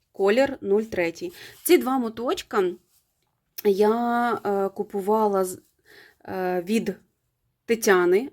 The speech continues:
С Л. Вона мені подарувала на день народження сертифікат в магазин, і я тоді придбала собі, е, декілька моточків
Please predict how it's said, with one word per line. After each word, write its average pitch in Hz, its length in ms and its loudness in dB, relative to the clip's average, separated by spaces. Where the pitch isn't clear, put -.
С 269 240 -4
Л. 285 280 -2
Вона 226 280 0
мені 208 260 4
подарувала 202 540 0
на 190 100 4
день 196 160 4
народження 190 800 0
сертифікат 190 880 -8
в 180 80 -10
магазин, 196 540 2
і 196 100 -6
я 202 140 -4
тоді 190 240 -4
придбала 185 500 -6
собі, 185 380 -4
е, 190 280 0
декілька 185 480 -2
моточків 185 760 -2